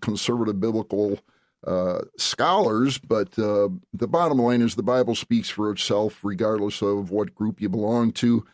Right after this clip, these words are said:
And it's very clear from Daniel nine twenty-four to twenty-seven in the New Testament,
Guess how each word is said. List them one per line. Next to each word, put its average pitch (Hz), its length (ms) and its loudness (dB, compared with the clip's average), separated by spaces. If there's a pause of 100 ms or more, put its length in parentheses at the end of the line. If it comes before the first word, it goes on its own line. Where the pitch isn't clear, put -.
(180)
And - 80 -2
it's 143 140 -4
very 127 320 4
clear 117 400 -2
from 107 220 -2
Daniel 113 300 0
nine 110 260 0
twenty-four 107 480 -2
to 101 80 -2
twenty-seven 113 800 0
in 104 100 0
the 104 60 0
New 110 180 2
Testament, 117 680 -2